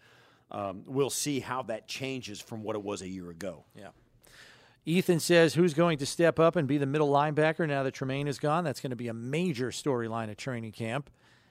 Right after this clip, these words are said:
Speaker 2: And there are multiple candidates in on that, and we'll see how and when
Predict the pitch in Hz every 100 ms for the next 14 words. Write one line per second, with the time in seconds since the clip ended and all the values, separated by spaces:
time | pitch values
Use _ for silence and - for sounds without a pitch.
0 | _ _ - 123 117 110 107 _ - 123
1 | 113 107 123 147 - - 143 120 92 _
2 | _ _ _ - - 165 165 117 110 120
3 | - - 170 170 120 110 104 113 147 131
4 | 120 - 147 113 127 135 151 139 117 -
5 | _ _ _ _ _ - 120 165 127 143